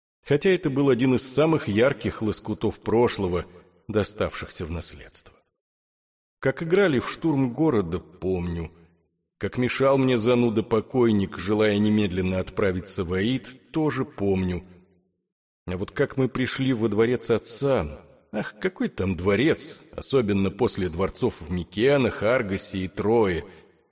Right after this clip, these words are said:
Дом себе и дом, получше, конечно, чем у других басилей всё-таки,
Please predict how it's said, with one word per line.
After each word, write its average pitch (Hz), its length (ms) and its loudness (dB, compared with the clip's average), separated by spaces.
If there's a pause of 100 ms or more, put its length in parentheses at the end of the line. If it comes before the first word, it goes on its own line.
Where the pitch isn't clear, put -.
(240)
Дом 110 220 0
себе 92 380 -4
и - 20 -6
дом, 92 760 -2
получше, 139 420 0
конечно, 95 460 -2
чем 95 260 -4
у 95 40 -4
других 92 420 -4
басилей 120 460 0
всё-таки, 87 640 -4